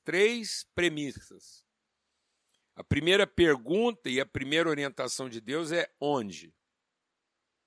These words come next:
A segunda é quem. E só por último, que como. Então, quando Deus encontra com o homem caído, é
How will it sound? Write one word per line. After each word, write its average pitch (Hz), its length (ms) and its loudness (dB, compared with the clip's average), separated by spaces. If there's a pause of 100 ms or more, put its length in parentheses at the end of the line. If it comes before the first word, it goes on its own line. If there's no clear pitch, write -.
(120)
A 98 80 -8
segunda 156 520 -2
é 175 40 0
quem. 107 600 -6 (340)
E 123 80 -14
só - 260 0
por 190 320 -4
último, 175 640 -4 (600)
que 156 200 -2
como. 98 520 -4 (580)
Então, 117 160 -10
quando 156 300 0
Deus 147 240 4
encontra 139 460 -4
com 127 180 -4
o - 20 -2
homem 127 220 -4
caído, 147 460 2
é 120 180 0